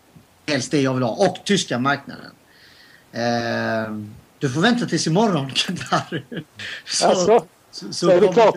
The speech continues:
Speaker 1: du, så
Speaker 2: Okej.
Speaker 1: kommer du, så kommer du att, eh, få reda på det.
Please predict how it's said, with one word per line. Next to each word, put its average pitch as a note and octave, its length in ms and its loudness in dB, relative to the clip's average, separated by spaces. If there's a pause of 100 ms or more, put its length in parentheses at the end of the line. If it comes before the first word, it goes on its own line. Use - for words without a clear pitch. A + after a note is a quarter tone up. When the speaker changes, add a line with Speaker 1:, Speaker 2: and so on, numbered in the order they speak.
Speaker 1:
du, A2+ 100 -10 (680)
så E3 140 -6
Speaker 2:
Okej. F3+ 140 -2
Speaker 1:
kommer F#3 180 2
du, F3 220 -4 (200)
så E3 140 -10
kommer E3+ 300 -6
du E3 280 -2
att, D#3 840 -2
eh, C3+ 60 -12
få E3+ 180 -2
reda E3+ 240 0
på D#3+ 180 -4
det. A#2+ 140 -4